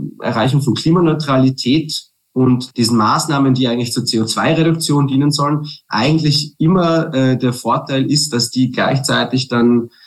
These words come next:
widerstandsfähiger sind gegenüber den steigenden Temperaturen, wenn's dann unangenehmer wird, also auch den Folgen des Klimawandels dann besser trotzen werden können.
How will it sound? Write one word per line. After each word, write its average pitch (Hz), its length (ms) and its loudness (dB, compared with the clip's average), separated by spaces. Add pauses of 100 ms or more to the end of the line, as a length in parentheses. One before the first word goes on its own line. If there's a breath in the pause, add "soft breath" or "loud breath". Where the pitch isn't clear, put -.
(160 loud breath)
widerstandsfähiger 127 880 0
sind 127 320 -2
gegenüber 120 460 2
den 117 560 2 (240 loud breath)
steigenden 123 520 -2
Temperaturen, 113 640 0
wenn's 131 240 2
dann 107 180 2
unangenehmer 110 640 2
wird, 113 320 -2
also 107 360 0 (180 loud breath)
auch - 180 -4
den 120 160 2
Folgen 131 460 2
des 120 180 0
Klimawandels 120 960 0 (220 loud breath)
dann 107 240 2
besser 107 260 -2
trotzen 107 380 -2
werden 80 240 -4
können. - 420 -10